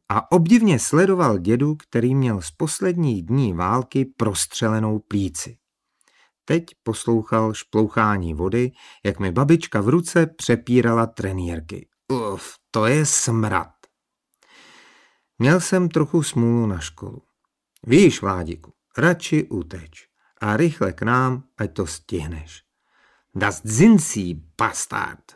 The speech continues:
Ty německé kódy mě rozčilovaly a znejšťovaly. Vlastně jsem nevěděl, jestli náhodou nejsem bastard a idiot já sám.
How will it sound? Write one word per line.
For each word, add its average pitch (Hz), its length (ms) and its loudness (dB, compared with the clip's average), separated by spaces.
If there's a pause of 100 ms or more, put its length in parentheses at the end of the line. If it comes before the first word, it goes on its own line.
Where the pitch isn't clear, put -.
(1120)
Ty 110 140 0
německé 123 480 2
kódy 120 560 2
mě 104 240 -2
rozčilovaly 87 920 -6
a 208 220 2
znejšťovaly. 101 1040 0 (680)
Vlastně 120 380 0
jsem 107 260 -2
nevěděl, 135 640 0 (240)
jestli 123 340 -2
náhodou 151 560 4
nejsem 131 440 -2
bastard 123 560 -2 (120)
a 104 160 0
idiot 107 580 0
já 98 240 -2
sám. - 380 -6